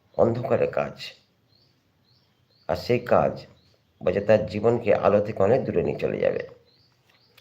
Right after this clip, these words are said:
দেখুন, বলছে ঈশ্বর যেমন আলোতে আছেন, যারা তাকে অনুসরণ করে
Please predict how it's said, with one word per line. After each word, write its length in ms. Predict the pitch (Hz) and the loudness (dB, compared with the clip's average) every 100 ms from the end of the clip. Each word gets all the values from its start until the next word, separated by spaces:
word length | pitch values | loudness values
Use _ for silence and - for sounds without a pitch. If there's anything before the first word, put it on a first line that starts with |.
| _ _ _ _ _ _ _ _ _ _ _ | _ _ _ _ _ _ _ _ _ _ _
দেখুন, 200 | 156 160 | 2 4
বলছে 300 | 165 - 123 | 4 4 0
ঈশ্বর 260 | 120 - 151 | -2 2 2
যেমন 360 | 143 139 151 | 4 6 6
আলোতে 440 | - 107 107 131 98 | 4 4 4 4 4
আছেন, 420 | 87 - 92 - - - _ - | 2 -2 -8 -8 -12 -20 _ -4
যারা 220 | 101 98 | 2 4
তাকে 240 | 110 131 117 | 4 2 2
অনুসরণ 500 | 92 104 - 123 123 | 2 2 0 -4 -4
করে 320 | - - - | -4 -4 -4